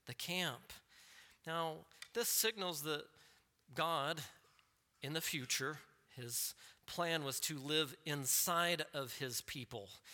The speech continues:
They were to be the tabernacle. But the problem here is now he's dwelling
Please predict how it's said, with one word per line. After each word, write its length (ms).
They 200
were 200
to 120
be 480
the 80
tabernacle. 840
But 120
the 60
problem 440
here 220
is 140
now 220
he's 280
dwelling 560